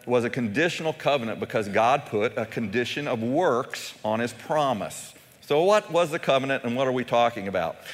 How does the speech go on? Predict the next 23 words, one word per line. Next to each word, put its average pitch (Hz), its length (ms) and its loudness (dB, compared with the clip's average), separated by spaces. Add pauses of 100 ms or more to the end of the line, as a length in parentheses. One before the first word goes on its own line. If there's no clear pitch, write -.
It's - 100 -10
recorded 196 360 2
in 143 140 2
Genesis 139 460 2
two, 135 420 0 (680)
and 139 140 2
let's 170 200 4
read 135 240 0
it. - 120 -6 (380)
"The 120 80 2
Lord 165 300 4
God 139 300 6
took 147 220 -2
the 180 80 -2
man 113 320 2
and 107 120 -6
put 151 200 -2
him 160 80 -2
in 160 80 -2
the 156 80 -2
Garden 127 360 4
of 139 120 0
Eden 113 340 -2